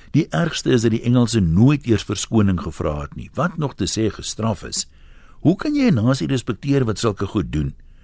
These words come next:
Dis 'n eislike onreg dat hulle daarmee weggekom het. Baie van oupa se tydgenote het dekades later nog net so sterk hieroor gevoel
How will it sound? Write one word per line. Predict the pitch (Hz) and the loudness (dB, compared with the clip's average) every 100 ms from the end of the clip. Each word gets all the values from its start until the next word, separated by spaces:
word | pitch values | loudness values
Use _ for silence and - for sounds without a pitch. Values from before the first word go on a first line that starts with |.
| - - - | -20 -20 -6
Dis | - 143 | 0 0
'n | 147 - | 0 0
eislike | 180 - 143 135 - | 0 0 -4 -4 0
onreg | 139 131 101 | 2 2 2
dat | 90 90 | -2 -2
hulle | 92 | -2
daarmee | 82 80 85 | -2 -2 -2
weggekom | 76 67 - 67 53 | -2 -4 -6 -8 -10
het. | 55 - - - - - - | -12 -18 -20 -20 -20 -14 0
Baie | 101 190 202 | 4 4 4
van | 107 | 2
oupa | 87 147 123 | 2 2 2
se | 92 82 | -2 -2
tydgenote | 151 175 - 95 90 90 | -2 -2 0 2 2 2
het | 98 90 | 2 2
dekades | 82 80 143 180 170 104 85 | -2 -2 0 2 2 0 -2
later | 80 92 113 120 | -2 0 0 0
nog | 87 71 | -2 -2
net | 87 156 - | -2 -2 -2
so | 120 | -2
sterk | 104 107 101 - | -2 -2 -4 -2
hieroor | 98 110 95 | -2 0 -4
gevoel | - 76 87 | -4 -6 -4